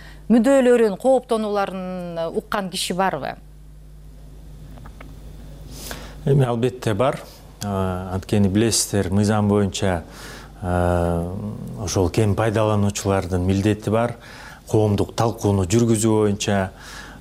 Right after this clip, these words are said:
Speaker 2: коомдук кеңештер менен, коомдук, э, э, жана, э, өз алдынча башкаруу органдары менен кызматташуу боюнча жана болгон маалыматты, маалыматты жайылтуу боюнча. Бул бир,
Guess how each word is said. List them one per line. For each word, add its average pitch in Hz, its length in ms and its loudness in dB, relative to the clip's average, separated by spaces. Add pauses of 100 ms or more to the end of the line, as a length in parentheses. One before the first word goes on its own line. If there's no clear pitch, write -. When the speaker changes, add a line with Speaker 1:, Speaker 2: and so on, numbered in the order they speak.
(120)
Speaker 2:
коомдук 104 420 2
кеңештер 110 540 2
менен, 101 400 2 (100)
коомдук, 98 640 0
э, 87 260 0 (540)
э, 101 680 0
жана, 90 300 -2
э, 98 640 2
өз 110 160 4
алдынча 104 460 2
башкаруу 104 640 0
органдары 110 540 2
менен 98 220 2
кызматташуу 110 720 0
боюнча 107 340 0
жана 113 300 2 (340)
болгон 143 520 2 (360)
маалыматты, 113 1040 2
маалыматты 101 640 0
жайылтуу 92 540 0
боюнча. - 340 -8 (480)
Бул 127 160 4
бир, 175 240 2